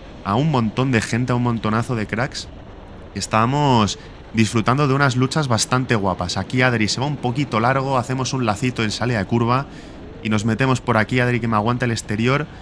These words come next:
me dice que, que tire millas, que me, que le, que me deja pasar básicamente. Delante tenemos a Jaime, que va a ser rival en el C C K, y esto,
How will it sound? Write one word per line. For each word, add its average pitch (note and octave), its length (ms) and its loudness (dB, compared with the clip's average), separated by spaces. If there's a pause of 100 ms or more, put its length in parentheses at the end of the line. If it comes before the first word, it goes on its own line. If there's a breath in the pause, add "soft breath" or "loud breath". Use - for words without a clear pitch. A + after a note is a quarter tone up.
(200 loud breath)
me G#2 160 2
dice A#2+ 340 2
que, G2+ 520 4
que G#2 120 4
tire B2+ 320 4
millas, C3 400 2
que G#2+ 140 -2
me, G2+ 260 -2
que G#2 140 0
le, G2+ 280 0
que F#2+ 100 -8
me G#2 80 -2
deja A2 200 -2
pasar G2+ 240 -2
básicamente. A2+ 680 -2 (540)
Delante B2+ 380 2
tenemos B2 340 0
a G#2 80 2
Jaime, A#2+ 640 0
que G#2+ 100 -2
va A#2+ 80 2
a B2 40 0
ser B2 300 -2
rival A2 420 2
en A2 120 0
el G2+ 120 -2
C B2 180 -2
C G#2 180 -2
K, A#2+ 320 -2
y G#2+ 120 0
esto, G2+ 360 -2